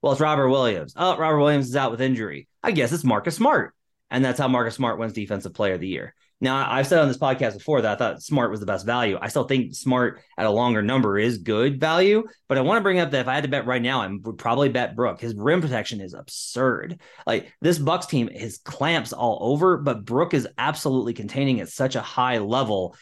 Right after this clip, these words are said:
And guys that, that pick up his kind of blocks and rebounds numbers are always gonna be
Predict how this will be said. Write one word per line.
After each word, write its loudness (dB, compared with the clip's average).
And 0
guys 2
that, 2
that -2
pick -4
up -2
his 0
kind 0
of -6
blocks 0
and -6
rebounds 0
numbers -2
are -6
always 2
gonna -2
be 0